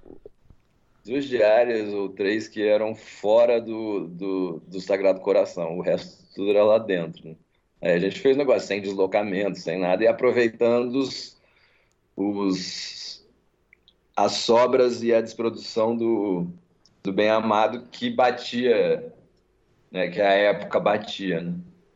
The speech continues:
Então tinha ali figurino, é, contra a regra, tinha o, o, o acervo ali que tava sendo usado todo batia. Então a gente deu uma estendida na desprodução e fez ali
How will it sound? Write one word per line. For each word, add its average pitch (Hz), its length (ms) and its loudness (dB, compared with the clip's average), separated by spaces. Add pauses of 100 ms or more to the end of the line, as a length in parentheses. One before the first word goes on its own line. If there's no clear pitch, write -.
(960)
Então 87 300 -8
tinha 101 200 0
ali 95 160 0
figurino, 104 880 2
é, 90 160 4
contra 92 320 0
a 92 40 4
regra, 90 520 2
tinha 87 380 -2
o, 85 240 -4
o, 87 520 -6 (420)
o 98 60 2
acervo 110 540 2
ali 95 140 2
que 95 60 -10
tava 98 200 2
sendo 98 260 -4
usado 98 320 0
todo 104 220 -2
batia. 107 580 0
Então 87 200 -4
a 92 40 -2
gente 98 180 -12
deu 107 140 -2
uma 113 40 2
estendida 107 680 0
na 95 80 2
desprodução 92 800 -2
e 113 360 -4
fez 113 260 0
ali 104 340 2